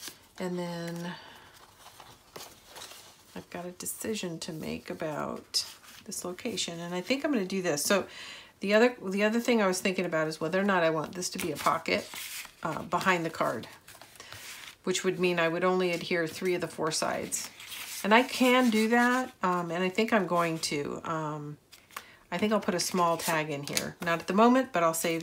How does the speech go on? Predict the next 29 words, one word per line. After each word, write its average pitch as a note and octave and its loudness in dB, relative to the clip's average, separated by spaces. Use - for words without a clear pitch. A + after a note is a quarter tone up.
when E3 -2
I D#3+ -2
come G3 0
back F3+ 2
and E3 -4
do E3 -4
my D#3+ -4
embellishments, D#3 -6
I D#3+ -4
think D#3+ -12
I'll - -2
put E3 -6
a D3+ -6
tag E3 -8
in D#3+ -10
there. - -10
So F3+ 2
in F#3+ 2
that F3 4
case, G#3+ 0
I'm F3+ 2
going F3 -2
to F3 -4
adhere D#3+ -4
three F#3+ -2
of F#3 -4
the E3+ -6
four F3+ -2
sides. F#3 -2